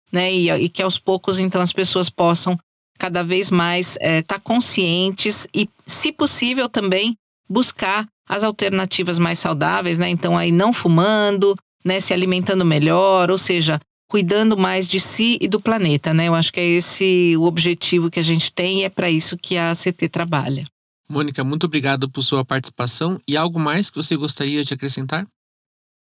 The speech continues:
Speaker 1: Não, acho que só agradecer e também pedir pra todo mundo acompanhar, participar, se possível. Aí a Anvisa tá com uma tomada pública de subsídios aberta em relação aos cigarros eletrônicos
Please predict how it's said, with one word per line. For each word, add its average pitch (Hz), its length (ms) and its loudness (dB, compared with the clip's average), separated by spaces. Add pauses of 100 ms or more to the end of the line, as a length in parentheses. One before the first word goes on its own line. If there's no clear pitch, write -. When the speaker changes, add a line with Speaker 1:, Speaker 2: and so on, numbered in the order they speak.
(140)
Speaker 1:
Não, 330 200 4
acho 285 180 0
que 247 100 0
só 262 160 0
agradecer 247 920 0
e 240 140 0
também 233 960 0
pedir 247 240 -4
pra 262 100 0
todo 254 240 -2
mundo 233 140 4
acompanhar, 208 680 0
participar, 202 640 -4
se - 140 -4
possível. 196 500 0
Aí 202 240 0
a 185 140 0
Anvisa 185 420 2
tá 180 220 -6
com - 120 -4
uma 170 220 2
tomada 175 400 0
pública 170 420 -2
de 156 80 -2
subsídios 160 680 0
aberta 156 480 0
em 180 60 0
relação 160 360 2
aos 156 80 2
cigarros 147 380 0
eletrônicos 185 880 0